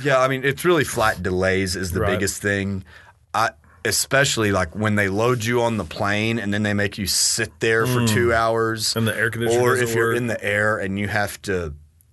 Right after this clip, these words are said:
Speaker 1: circle. And especially, you know, in Lubbock, there's very few places that we can fly direct.
Speaker 2: Mm-hmm.
Speaker 1: So, I mean, we can get to, like, Las Vegas, Dallas,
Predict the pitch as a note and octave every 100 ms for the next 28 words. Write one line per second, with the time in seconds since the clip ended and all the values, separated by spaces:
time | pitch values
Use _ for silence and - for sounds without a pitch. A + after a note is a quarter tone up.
0 | - - A2+ A2 A2 A2+ A2 G#2+ - -
1 | - A2 G2+ C3 C3+ G#2+ F#2+ G#2 A2 G#2
2 | F#2+ G2 B2 D#3 C3+ A2 G2 - - _
3 | A2+ A#2 G#2 B2 C3+ A#2 - A2+ - G#2+
4 | G#2 F#2+ F2+ F2 F#2 F2 E2 G2 F#2+ E2+
5 | D#2 E2 D#2 F2 E2 D2 - - G#2+ G#2+
6 | G#2 G2+ F#2+ F#2+ F#2 F#2 G#2+ G#2+ G#2+ G2+
7 | F2 D#2+ F#2 F2 F2+ A2+ G#2+ G#2 E2+ E2+
8 | F#2+ G2 G2 F2+ -